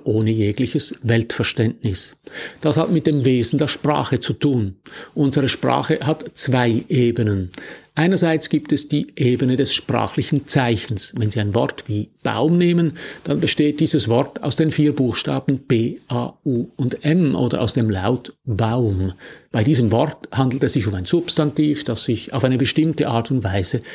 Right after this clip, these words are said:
deklinieren lässt. Das Wort hat bestimmte Konkurrenzen, also Wörter, die statistisch auffällig mit dem Wort Baum gemeinsam auftreten. Im Wortschatzportal der Uni Leipzig sind das etwa Straße, Auto und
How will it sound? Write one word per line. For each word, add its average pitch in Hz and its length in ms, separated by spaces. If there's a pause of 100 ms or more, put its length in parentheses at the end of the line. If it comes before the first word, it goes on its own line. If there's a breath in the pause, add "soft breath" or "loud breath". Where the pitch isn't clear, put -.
(160 loud breath)
deklinieren 131 600
lässt. 101 280
Das 107 140
Wort 131 240
hat 117 160
bestimmte 120 560 (240 loud breath)
Konkurrenzen, 160 1080
also 113 200
Wörter, 117 440 (340 loud breath)
die 135 220
statistisch - 760
auffällig 117 640
mit 135 160
dem 135 160
Wort 139 300
Baum 107 320
gemeinsam 131 580
auftreten. 107 760 (320 loud breath)
Im 120 140
Wortschatzportal 143 800
der 117 180
Uni 120 160
Leipzig 147 520
sind 127 260
das 117 140
etwa - 420
Straße, 160 640 (160)
Auto 135 760
und 123 240